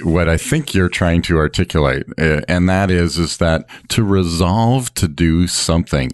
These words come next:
anything, um, has, carries more weight to it than,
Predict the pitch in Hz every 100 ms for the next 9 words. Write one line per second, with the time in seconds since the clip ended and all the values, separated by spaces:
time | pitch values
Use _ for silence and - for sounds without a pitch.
0 | - 101 139 151 107 - - - - -
1 | - - - - 90 90 90 _ - -
2 | - 101 104 92 - 139 131 110 - 87
3 | 85 78 76 80 76 - - - - 82
4 | 67 69 - - - - - 80 92 87
5 | 85 82 82 82